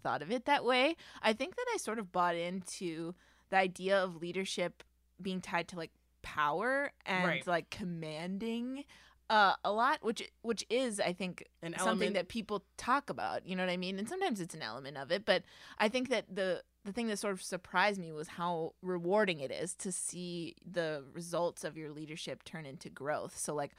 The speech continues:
Speaker 1: when camp staff are struggling with something in the first week, but then by week four, they got it down. You know what I mean? That is really cool to see that growth happen.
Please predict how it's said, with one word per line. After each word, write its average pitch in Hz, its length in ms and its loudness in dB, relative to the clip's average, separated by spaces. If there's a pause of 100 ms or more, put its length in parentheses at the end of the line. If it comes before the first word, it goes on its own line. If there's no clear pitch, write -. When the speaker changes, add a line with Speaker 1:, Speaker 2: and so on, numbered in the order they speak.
(280)
Speaker 1:
when 185 200 -2
camp 175 300 -4
staff - 480 0 (380)
are 202 140 6
struggling 185 640 0
with 147 180 -6
something 131 680 -6 (280)
in 190 140 0
the 175 60 0
first 185 420 0
week, 160 380 -6
but 170 160 -4
then 160 200 0
by 143 240 0
week 170 300 -6
four, 139 540 4 (320)
they 180 140 2
got 165 200 6
it 160 160 -2
down. - 540 0
You 214 100 6
know 214 100 8
what 208 60 8
I 196 80 6
mean? 185 300 -2
That 185 280 6
is 185 440 -4
really 180 360 -2
cool 208 340 0
to 170 120 -8
see 170 480 -6 (220)
that 151 320 0
growth 165 400 0
happen. - 640 -4